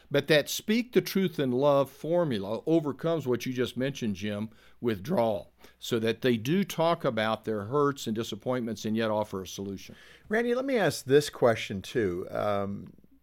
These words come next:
Speaker 2: so often with the Christian context, you know, two committed people, we will evaluate the fact that we don't disagree much or we don't ever argue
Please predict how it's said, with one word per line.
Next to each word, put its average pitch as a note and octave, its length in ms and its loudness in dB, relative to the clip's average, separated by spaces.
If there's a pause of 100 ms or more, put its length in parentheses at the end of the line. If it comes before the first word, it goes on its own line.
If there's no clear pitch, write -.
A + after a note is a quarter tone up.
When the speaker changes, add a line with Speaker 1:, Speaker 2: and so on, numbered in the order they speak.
(160)
Speaker 2:
so E3 240 6
often D3+ 400 2
with B2+ 260 -2
the A#2+ 80 -4
Christian A#2+ 640 -6
context, - 960 -12
you A#2 80 -8
know, G#2+ 160 -4 (240)
two C3+ 140 2
committed A#2+ 460 0
people, G2 480 -2 (800)
we B2 240 -2
will C3 380 4
evaluate A2 760 0
the - 60 -14
fact B2+ 300 -2
that A#2 80 -2
we G#2+ 100 -2
don't G#2 300 -6
disagree G2 480 -6
much G2 440 -6
or F2+ 60 -4
we E2 80 -4
don't G2 220 -2
ever G#2+ 280 -2
argue F2+ 640 -4